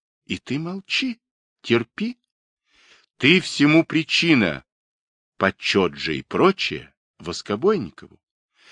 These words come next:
Прибавки Абакумычу, Якванычу, Полванычу. А тебе шиш, ты в стороне. Ты изволь величать этажного мастера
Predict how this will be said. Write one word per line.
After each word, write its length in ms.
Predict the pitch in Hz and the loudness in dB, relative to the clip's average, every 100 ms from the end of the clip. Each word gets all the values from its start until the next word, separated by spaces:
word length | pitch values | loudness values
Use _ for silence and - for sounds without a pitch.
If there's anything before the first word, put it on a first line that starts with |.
| - | -12
Прибавки 760 | - 120 120 185 196 - 87 82 | 2 2 6 4 4 -4 -8 -2
Абакумычу, 840 | 113 90 87 - 78 87 - 156 - _ | 0 0 -4 -8 -10 -8 -8 -8 -12 _
Якванычу, 880 | - 87 78 76 71 71 85 - 127 - - | -8 -8 -8 -10 -10 -10 -12 -12 -12 -14 -2
Полванычу. 840 | 92 71 69 73 73 - - - _ _ _ _ _ _ - | -2 -2 -8 -10 -10 -12 -12 -14 _ _ _ _ _ _ 0
А 120 | 131 | 0
тебе 320 | - 101 80 | 0 -6 -6
шиш, 460 | 69 - 160 - - _ - | -4 -2 -2 -2 -12 _ -18
ты 120 | - | -16
в 60 | |
стороне. 600 | - - 82 67 62 151 147 _ _ _ _ - - _ | -14 -8 -8 -6 -2 -4 -4 _ _ _ _ -20 -20 _
Ты 220 | - 147 208 | 0 2 2
изволь 460 | 113 92 151 196 - | 2 4 6 4 -2
величать 800 | 95 117 107 - 117 156 - - | 0 2 2 2 2 2 0 -6
этажного 680 | 110 - 101 95 80 82 78 | -6 2 4 4 0 -6 -6
мастера 640 | 73 95 - - 180 202 | -2 -4 -4 0 2 2